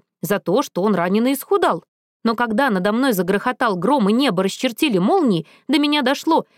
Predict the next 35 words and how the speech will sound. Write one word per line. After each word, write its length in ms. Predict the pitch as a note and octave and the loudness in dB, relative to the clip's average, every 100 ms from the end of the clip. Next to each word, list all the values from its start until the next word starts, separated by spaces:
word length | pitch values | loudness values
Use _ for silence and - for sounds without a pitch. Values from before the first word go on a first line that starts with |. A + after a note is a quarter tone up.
| _ | _
что 260 | - C#4 | -6 -2
сегодня 500 | C#4+ F3 G3 G4+ F4 | 0 -2 0 0 2
мое 180 | D#4 C4+ | 0 2
небесное 580 | B3 F3+ F#3+ B3 G#3+ G3+ | 2 2 0 0 0 0
испытание. 640 | - - F3 F#3+ F3 D#3+ - _ _ _ G#3 | -2 -4 -2 -2 -2 -4 -8 _ _ _ 0
Мо 140 | A3 | 2
Юань 380 | F3 F#3 C#4 G3 | 2 2 2 0
запер 380 | F#3 C4+ - F#3 | 0 0 0 0
меня 260 | G3 B3 | 2 0
в 60 | - | -2
печи, 300 | E3+ - D#4 | -8 -2 -2
чтобы 280 | - E3 D#3+ | -2 -4 -2
я 180 | A#3 | 0
смогла 400 | D4 A#3 F3+ F#3 | 0 -2 0 0
избежать 460 | E3+ E3 E3+ G#3 G3 | 0 -2 0 0 0
беды. 340 | A#3 B3 F4 - _ _ _ _ _ | -2 0 0 -2 _ _ _ _ _
Я 140 | G#4+ G#4+ | 0 0
родилась 380 | C#4+ B3 D#4 A#3 | 2 2 0 0
с 60 | |
божественным 640 | G3 G3 B3+ - A3 G#3 G#3 | -2 2 0 0 0 2 0
началом, 500 | G3+ A#3+ G#3+ D#3+ - _ _ | 0 -2 -2 -4 -8 _ _
но 120 | G#3+ A3 | -2 0
для 160 | A3 | 0
достижения 580 | G#3+ - D4 C#4+ A3+ G3 | 0 -2 -2 0 0 0
серьезных 540 | A3 B3 B3+ G3 G3 | 0 0 0 0 -2
высот 320 | G3 A3 A#3+ E3+ | -2 0 0 -2
в 80 | |
будущем 460 | A3 G4+ C4+ - F3 | -2 0 0 -2 -2
этого 200 | G#3 B3 | -2 -2
недостаточно. 840 | C#4 C#4 D4 - F#4+ B3 - D#3+ _ _ - | 0 0 -2 -2 -2 -4 -6 -10 _ _ -4
Нужно 400 | G#3+ F#4 F4 F4+ | 0 2 2 0
идти 240 | F4 - D4+ | -2 -2 -4
к 80 | - | -2
цели 280 | A3 A#3+ | -2 0
самостоятельно. 920 | A3 G3+ G3 - F3 G3 G3+ D#3+ D#3+ | -2 -2 -2 -2 0 0 -2 -4 -6